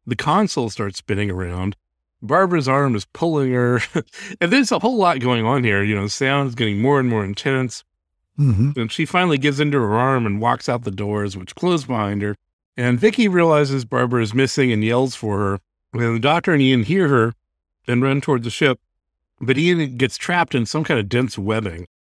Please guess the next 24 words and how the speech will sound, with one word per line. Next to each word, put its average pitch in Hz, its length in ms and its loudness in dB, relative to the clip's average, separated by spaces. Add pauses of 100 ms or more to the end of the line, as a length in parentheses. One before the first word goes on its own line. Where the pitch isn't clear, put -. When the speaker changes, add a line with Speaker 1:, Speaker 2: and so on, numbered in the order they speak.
(100)
Speaker 2:
The 104 100 6
webbing, 165 400 10
in 131 280 6
this 185 180 6
case, 104 400 4
it, 101 180 4
it 117 160 0
turns 117 320 4
out 117 220 4
to 104 200 2
actually 107 300 2
be 95 220 2
a 85 100 0
weed. 92 520 2 (200)
Uh, 85 260 -2
we'll 87 180 0
Speaker 1:
Hmm. 110 80 2
Speaker 2:
find 90 200 0
that 87 160 -4
out 87 200 -4
in 78 40 -4
the 82 60 -4
next 85 340 -6
episode. - 540 -8